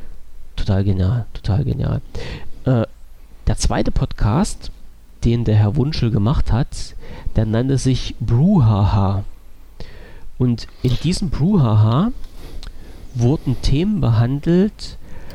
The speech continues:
ähm, ich sag's mal jetzt so grob zusammengefasst, wo sich Unternehmen auf den Social-Media-Sektor, äh, richtige Schnitzer geleistet haben. Ja,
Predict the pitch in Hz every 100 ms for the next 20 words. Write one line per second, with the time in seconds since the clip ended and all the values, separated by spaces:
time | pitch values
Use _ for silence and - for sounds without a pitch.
0 | - - 123 127 127 120 120 - - -
1 | - 156 156 143 143 127 - 143 - -
2 | 117 143 160 - 139 156 - - - -
3 | - - - - - 117 123 139 - 127
4 | 127 123 - - - - 131 - 120 107
5 | 139 185 202 214 214 - - - - -
6 | - - - 127 123 - - 123 117 113
7 | 107 107 113 - 156 - 127 117 165 165
8 | 139 131 131 135 - - 151 151 156 156
9 | - - - - - - 123 123 120 117
10 | 151 - 185 151 - 165 - 120 104 55
11 | 62 - - - 92 90 - 123 - -
12 | - - - - - - - 120 127